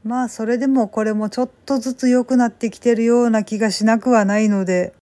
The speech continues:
一応日にち薬かなとは思っています。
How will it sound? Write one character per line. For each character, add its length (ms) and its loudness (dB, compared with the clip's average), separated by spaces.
一 360 -8
応 100 -2
日 160 -4
に 160 -2
ち 120 -6
薬 380 -4
か 140 -2
な 400 4
と 100 -4
は 220 2
思 180 -2
っ 40 -6
て 180 -4
い 80 0
ま 160 -2
す。 340 -8